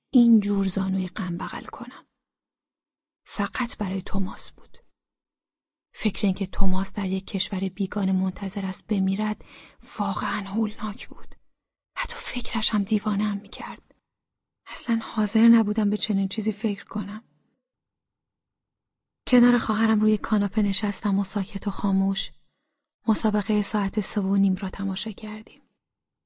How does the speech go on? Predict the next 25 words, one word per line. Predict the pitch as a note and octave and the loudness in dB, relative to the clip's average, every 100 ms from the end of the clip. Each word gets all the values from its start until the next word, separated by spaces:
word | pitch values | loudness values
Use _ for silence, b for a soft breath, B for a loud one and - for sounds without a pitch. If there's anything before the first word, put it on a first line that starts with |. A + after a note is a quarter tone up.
| _ | _
بعد | A3 A3 A3+ | 0 0 0
هم | A3+ G#3+ | 2 2
مسابقه | G3+ - F#3+ G3 G#3 G#3 | 2 -2 -2 -2 0 2
معلولان | G3+ F#3+ G3+ F#3+ G3+ G3 | 2 2 -2 -2 -2 -2
را | G3+ | -4
در | F#3+ F3+ | -4 -6
ساعت | - F#3+ F#3 G#3 | -8 -10 -12 -10
چهار. | - G#3+ - B3+ - _ _ _ _ _ _ _ _ _ _ _ b b b b - | -10 -10 -10 -16 -20 _ _ _ _ _ _ _ _ _ _ _ b b b b -6
پشتش | B3 A#3 A#3 A3 | -2 0 0 -2
هم | - A3 G#3+ b - | 0 0 0 b -4
چهار | - G#3 G3+ G3 | 0 2 2 2
مسابقه‌ای | G3+ G3+ F#3 F#3 G3 F#3+ | 0 0 -2 -2 -2 -2
که | G3 | -4
نشان | F#3+ - G#3 F#3+ | -6 -6 -8 -10
دادند. | G3+ - - - - _ _ _ _ _ _ _ _ _ _ _ - | -14 -18 -20 -20 -20 _ _ _ _ _ _ _ _ _ _ _ 0
افرادی | A3 - G#3+ G3+ | 0 0 -2 -2
که | - | -4
کلی | G3 - G#3+ F#3 G3+ | -4 -2 -2 0 -2
پول | - - F#3 | -4 -4 -2
روی | G3 G3 | -2 -2
اسب‌ها | G3 F#3 - G3 | -2 -6 -6 -6
شرط | F#3 G3 F#3 - | -4 -4 -6 -4
بندی | G3 F#3 F#3+ | -4 -4 -4
کرده | G3 F#3+ G3 | -6 -4 -6
بودند، | F3 G3+ G3+ G3 | -6 -4 -2 -4